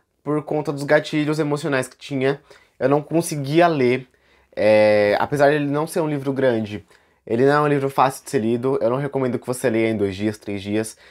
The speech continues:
Ele é um livro pra você sentir. Eu mesmo não consegui ler ele tão rápido. Eu peguei ele pra ler antes da maratona, eu terminei depois da maratona.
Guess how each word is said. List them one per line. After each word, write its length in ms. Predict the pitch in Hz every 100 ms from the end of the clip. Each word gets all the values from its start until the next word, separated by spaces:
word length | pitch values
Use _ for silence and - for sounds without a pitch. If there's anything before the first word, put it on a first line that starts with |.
| _
Ele 100 | -
é 40 | 127
um 40 |
livro 200 | 131 139
pra 100 | 139
você 220 | 127 127
sentir. 560 | 147 143 135 - 117 135 _ _
Eu 160 | 127 147
mesmo 280 | 151 143 143
não 120 | 135
consegui 640 | 139 135 120 117 123 - _ _ -
ler 180 | 117 113
ele 120 | 113
tão 160 | 123
rápido. 420 | 113 104 107 120 123
Eu 80 |
peguei 260 | 123 117 123
ele 100 | 123
pra 140 | 123
ler 140 | 123 117
antes 160 | 120
da 100 | -
maratona, 380 | 143 131 131 120
eu 60 | 120
terminei 340 | 131 120 117
depois 340 | 117 120 120 139
da 80 |
maratona. 560 | 139 117 110 101 104